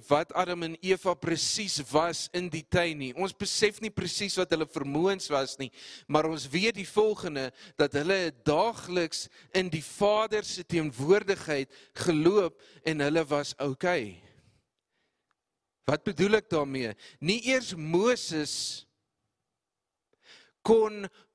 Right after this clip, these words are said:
die Vader se volle heerlikheid aanskou nie. Hy het 'n deeltjie, 'n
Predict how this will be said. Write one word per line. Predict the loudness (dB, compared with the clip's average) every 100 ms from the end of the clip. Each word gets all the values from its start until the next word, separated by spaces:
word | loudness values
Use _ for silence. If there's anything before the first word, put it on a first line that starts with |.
| _ _ -8
die | -6
Vader | 4 4 4 0 -4 -6 _ -12
se | -8 -8
volle | -4 2 4 4
heerlikheid | 0 -2 -2 -4 -4 -4 -4 -10 _ -6
aanskou | -4 -4 0 0 0
nie. | -4 -12 _ _ _ _ _ _ _ _ -2
Hy | -2
het | 0
'n | -2 -2 0
deeltjie, | 2 2 -2 -4 -4 -6 _ -4
'n | -2